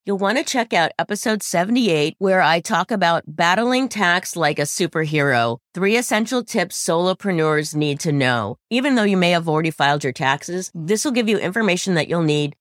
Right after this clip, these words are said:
throughout the year for tracking your financials.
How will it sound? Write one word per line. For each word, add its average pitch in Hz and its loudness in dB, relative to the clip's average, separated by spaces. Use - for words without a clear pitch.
throughout 170 0
the 208 2
year 156 2
for 143 -2
tracking 156 0
your 143 0
financials. 131 -2